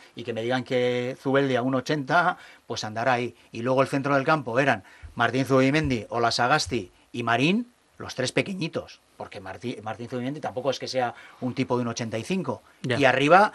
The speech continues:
Speaker 1: creo que jugaron Ander Barrenechea, eh, por la derecha creo que jugó este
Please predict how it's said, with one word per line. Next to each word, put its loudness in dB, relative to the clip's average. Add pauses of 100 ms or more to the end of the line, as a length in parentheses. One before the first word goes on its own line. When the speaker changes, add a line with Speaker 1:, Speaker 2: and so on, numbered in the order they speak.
(260)
Speaker 1:
creo 6
que 2
jugaron 6
Ander 4
Barrenechea, 6 (180)
eh, 2
por 2
la 4
derecha 2
creo 4
que 2
jugó 2
este 0